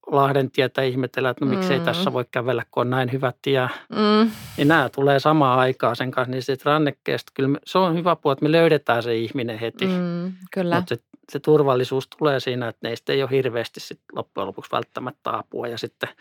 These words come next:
Speaker 1: yksin asuvalla vielä, että kuka sen
Speaker 2: Kyllä.
Speaker 1: lataa. Ja sit mullekin on moni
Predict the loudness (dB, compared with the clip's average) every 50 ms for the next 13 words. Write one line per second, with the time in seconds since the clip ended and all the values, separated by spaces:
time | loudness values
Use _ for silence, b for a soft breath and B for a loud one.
0 | B B B B B B B B B -2 2 2 2 2 2 2 4 4 4 2
1 | 2 0 0 2 2 0 0 0 -2 -2 -2 -2 -2 -2 -4 -4 -6 -8 -10 -10
2 | _ -8 -6 -2 -2 -2 -2 -2 -4 -2 -2 -2 -2 -2 -2 -2 -2 0 0 -2
3 | -2 -2 -4 -6 -8 -8 -6 -4 -2 -2 -2 -2 -2 -4 -2 -2 -2 -2 -2 -2
4 | -4